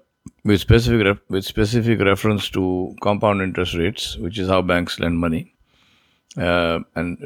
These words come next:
very interesting, and I, I, I'm reminded, somebody asked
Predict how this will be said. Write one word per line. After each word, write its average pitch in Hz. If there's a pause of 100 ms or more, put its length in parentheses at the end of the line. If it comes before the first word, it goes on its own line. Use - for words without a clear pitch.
(120)
very 143
interesting, 127
and -
I, -
I, 85
I'm 104
reminded, 104
somebody 113
asked 104